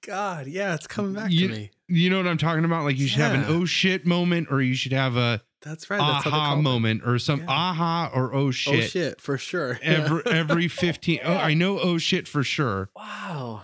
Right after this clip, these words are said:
Speaker 2: And, um, if you think about that, like, so far,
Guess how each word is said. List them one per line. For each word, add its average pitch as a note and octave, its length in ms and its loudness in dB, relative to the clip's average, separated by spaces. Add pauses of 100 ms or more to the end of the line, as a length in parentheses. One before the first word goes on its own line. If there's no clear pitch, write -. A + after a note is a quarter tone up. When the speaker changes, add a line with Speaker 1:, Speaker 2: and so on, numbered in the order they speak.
(360)
Speaker 2:
And, E3 440 2 (120)
um, C3+ 400 2 (100)
if E3+ 220 -2
you D#3 80 0
think G#3+ 320 -2
about D3 320 -2
that, B2+ 240 0
like, B2+ 240 -2 (500)
so G3+ 320 -2
far, D#3 720 -2